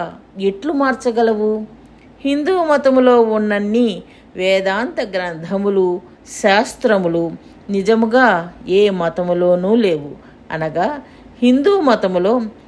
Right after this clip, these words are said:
సత్యమును దర్శించుటకు కావలసిన సామాగ్రి ఎంతో ఎక్కువగా ఉన్నది. ఇంత సాధనా సామాగ్రితో నీవే సత్యమును కనుగొనలేనప్పుడు ప్రపంచంలో మిగిలిన జీవులు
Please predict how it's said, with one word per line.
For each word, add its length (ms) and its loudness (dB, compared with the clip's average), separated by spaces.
సత్యమును 640 2
దర్శించుటకు 880 0
కావలసిన 720 0
సామాగ్రి 840 -2
ఎంతో 600 2
ఎక్కువగా 800 2
ఉన్నది. 360 -4
ఇంత 320 -2
సాధనా 760 2
సామాగ్రితో 920 2
నీవే 500 0
సత్యమును 640 0
కనుగొనలేనప్పుడు 1120 -4
ప్రపంచంలో 840 0
మిగిలిన 500 2
జీవులు 600 -2